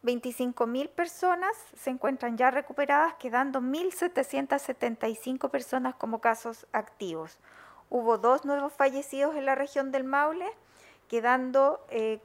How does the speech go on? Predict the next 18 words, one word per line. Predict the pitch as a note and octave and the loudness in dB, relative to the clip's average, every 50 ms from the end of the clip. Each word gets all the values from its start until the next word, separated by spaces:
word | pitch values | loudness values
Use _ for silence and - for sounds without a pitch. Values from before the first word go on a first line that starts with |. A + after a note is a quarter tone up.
| - | -2
con | - A#3+ A3+ A3+ | 0 0 0 0
un | A#3+ A#3+ | -2 -4
total | A3+ - A#3+ A#3 - A#3+ B3 B3 | -2 -2 0 4 4 4 4 4
de | B3 | 0
quinientos | A3+ - A3+ A3 A#3 A3+ A3 - A#3 - | -4 -6 -6 -6 -6 -6 -6 -8 -10 -8
setenta | - A#3 - - A3 A#3 A#3 A3+ - B3 | -6 -6 -2 0 0 0 0 0 -2 -2
fallecidos | B3 - A#3+ A#3 A3+ G#3+ A3 - - A#3 A3+ A#3 A3+ A#3 | 0 2 0 0 0 -2 -6 -6 -6 -4 -2 -2 -2 -2
en | A3+ G#3+ G#3+ | -4 -6 -6
nuestra | A3 A3 - - G3 | -8 -8 -6 -4 -4
región. | F3+ F3 F3 - - - C#3+ - - - _ _ _ _ - - - - - - - - _ - | -4 -4 -6 -8 -8 -10 -10 -10 -10 -14 _ _ _ _ -20 -20 -20 -20 -20 -20 -20 -20 _ -2
Y | C4+ C#4 | 2 2
a | D4 D4 | 2 2
nivel | D4+ D4+ C#4 C#4+ D4 D4 C#4+ | 2 2 4 4 6 6 6
nacional | C#4+ D4 D4 - - C4 A#3+ A#3 C4 C4+ C#4+ F#4+ A#4+ - - - - - - - - _ | 4 4 4 4 0 0 4 6 6 6 6 6 4 0 -6 -18 -20 -20 -20 -20 -20 _
suman | - - - C#4 C4+ C4 C4 C4+ C4+ C4+ - _ | -12 -4 0 2 2 4 4 2 2 0 -2 _
tres, | - C4+ B3 B3 B3 C4 A#3+ - _ _ _ _ _ - | 0 2 4 4 4 2 0 -6 _ _ _ _ _ -2
tres | - B3 B3+ B3+ - - B3 | 0 0 0 0 -2 -4 -6
mil | B3 C4 C#4+ D#4+ | -4 -2 -2 -2